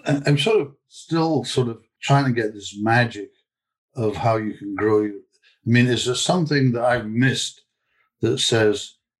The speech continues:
"How do we get from zero in, in January twenty twenty to X X X zeros and, you know, how, how many people, ten people or t-,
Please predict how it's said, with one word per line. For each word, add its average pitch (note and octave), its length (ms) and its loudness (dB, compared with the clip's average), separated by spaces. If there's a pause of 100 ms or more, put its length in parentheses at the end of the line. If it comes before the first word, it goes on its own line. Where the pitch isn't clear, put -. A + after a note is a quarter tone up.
(100)
"How B2+ 80 2
do G#3 100 4
we D3+ 140 2
get A#2+ 200 0
from G#2+ 520 -4 (200)
zero A#2 1080 0 (320)
in, G#2+ 280 2
in G#2 200 2
January G#2+ 500 0
twenty G2+ 400 -8 (100)
twenty G#2+ 460 -2 (920)
to A2 440 2 (120)
X C3+ 280 0
X - 260 -2
X A#2 640 -4 (1000)
zeros G#2 760 0 (460)
and, A2 600 2 (540)
you B2 100 4
know, G#2 100 4
how, A#2 240 -2
how A#2+ 120 0
many A#2 160 0
people, A2 360 -2
ten A#2+ 260 0
people A#2+ 320 -4
or G#2 220 -4
t-, - 120 -20